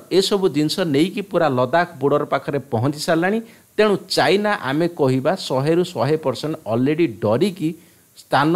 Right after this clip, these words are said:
ଛାଡ଼ିବା କିମ୍ବା ସ୍ଥାନ ପଛେଇବା ଉପରେ ହେଲାଣି। କଥା ଉଠୁଛି, ଭାରତ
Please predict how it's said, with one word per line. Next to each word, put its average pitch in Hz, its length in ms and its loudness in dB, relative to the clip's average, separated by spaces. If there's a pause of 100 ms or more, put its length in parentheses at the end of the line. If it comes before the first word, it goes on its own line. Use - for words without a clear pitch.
ଛାଡ଼ିବା 170 440 2
କିମ୍ବା 170 260 -2
ସ୍ଥାନ 131 280 0
ପଛେଇବା 123 380 0
ଉପରେ 101 220 -2
ହେଲାଣି। 87 260 -12 (1120)
କଥା 185 260 0
ଉଠୁଛି, 226 340 0 (540)
ଭାରତ 208 360 0